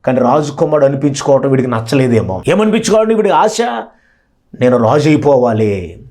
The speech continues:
నేను రాజు అయిపోవాలి." ఏమండి, ఎంత దుర్మార్గం అండి. తండ్రి బ్రతుకుండగా, <clears throat> తండ్రి రాజ్య సింహాసనము చేస్తూ ఉండగా, తండ్రిని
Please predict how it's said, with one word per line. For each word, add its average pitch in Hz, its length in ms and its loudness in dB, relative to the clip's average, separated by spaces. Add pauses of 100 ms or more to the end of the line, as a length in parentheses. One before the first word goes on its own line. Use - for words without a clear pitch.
(560)
నేను 196 160 2
రాజు 190 340 2
అయిపోవాలి." 208 960 -2 (340)
ఏమండి, 135 380 -4
ఎంత 123 240 -4
దుర్మార్గం 131 680 0
అండి. 131 220 2 (840)
తండ్రి 143 760 0 (200)
బ్రతుకుండగా, 110 880 -2 (140)
<clears throat> - 540 -8
తండ్రి 147 560 0 (200)
రాజ్య 170 320 -2
సింహాసనము 185 880 -2
చేస్తూ 170 260 0
ఉండగా, 127 520 -2 (320)
తండ్రిని 185 680 0